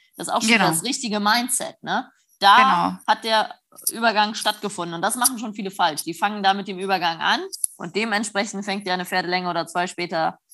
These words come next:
Speaker 1: ist ja dann
Speaker 2: Genau.
Speaker 1: erst präsent, ne? Also das
Speaker 2: Genau,
Speaker 1: sind auch so
Speaker 2: oder auch
Speaker 1: kleine
Speaker 2: so
Speaker 1: Tipps.
Speaker 2: Genau, oder der Gedanke, was in Zeitlupe zu reiten, ne? Hilft
Speaker 1: Mhm.
Speaker 2: gerade auch denen, die immer so überreagieren. Also wenn ich sag,
Speaker 1: Mhm.
Speaker 2: reite den Übergang gefühlt in Zeitlupe.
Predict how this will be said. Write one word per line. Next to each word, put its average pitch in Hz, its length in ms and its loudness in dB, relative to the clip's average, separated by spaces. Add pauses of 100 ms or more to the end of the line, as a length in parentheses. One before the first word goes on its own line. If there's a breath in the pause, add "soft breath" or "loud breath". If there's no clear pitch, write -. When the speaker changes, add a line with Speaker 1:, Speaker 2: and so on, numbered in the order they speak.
(260 loud breath)
Speaker 1:
ist 180 180 -4
ja 175 80 0
dann 165 160 2
Speaker 2:
Genau. 208 200 4
Speaker 1:
erst - 100 -4
präsent, 165 420 -6
ne? 196 260 -2
Also 165 140 -2
das 185 120 -4
Speaker 2:
Genau, 202 140 0
Speaker 1:
sind 180 80 4
auch 170 40 0
so 170 40 0
Speaker 2:
oder 175 220 4
auch 190 80 -2
Speaker 1:
kleine 170 220 0
Speaker 2:
so 208 40 -6
Speaker 1:
Tipps. - 460 -14 (340)
Speaker 2:
Genau, 202 300 0 (240)
oder 208 140 4
der 208 140 6
Gedanke, 202 600 2
was 196 200 0
in 202 180 -6
Zeitlupe - 520 0
zu - 140 -4
reiten, - 420 -4
ne? 202 200 -2 (120)
Hilft 185 280 -4
Speaker 1:
Mhm. - 40 -12
Speaker 2:
gerade 196 320 4
auch - 160 0
denen, 214 360 2
die 208 100 -2
immer 202 220 -2
so 190 240 -4 (100)
überreagieren. 170 960 -2
Also 180 160 -4
wenn 190 100 -4
ich 190 140 0
sag, 190 240 2
Speaker 1:
Mhm. 185 80 -2
Speaker 2:
reite 196 300 0
den 202 160 -4
Übergang 226 580 2
gefühlt 233 460 -2
in 208 160 -6
Zeitlupe. 175 720 -2